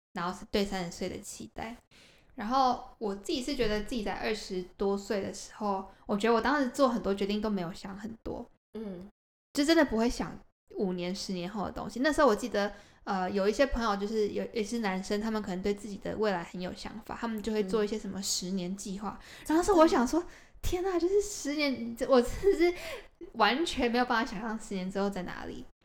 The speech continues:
Speaker 1: 对，
Speaker 2: 嗯。
Speaker 1: 那个时候，对。但是这当然会大概有一个，哦，如果可以这样很好的一个，呃，图像，但是
Speaker 2: 嗯。
Speaker 1: 一直都没有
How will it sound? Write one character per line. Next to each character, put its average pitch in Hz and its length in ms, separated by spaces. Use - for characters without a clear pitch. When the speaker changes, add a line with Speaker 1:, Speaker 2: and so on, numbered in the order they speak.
Speaker 1:
对， - 220
Speaker 2:
嗯。 - 40
Speaker 1:
那 226 80
个 196 100
时 - 120
候， 214 180
对。 - 200
但 247 140
是 247 100
这 294 140
当 330 120
然 311 100
会 349 120
大 339 120
概 330 140
有 247 160
一 226 80
个， 233 420
哦， 240 140
如 269 120
果 285 140
可 294 160
以 277 80
这 277 100
样 294 100
很 269 160
好 262 240
的 - 180
一 233 80
个， 202 400
呃， 185 320
图 208 240
像， 226 360
但 240 140
是 240 260
Speaker 2:
嗯。 202 240
Speaker 1:
一 277 100
直 233 120
都 214 140
没 190 140
有 175 240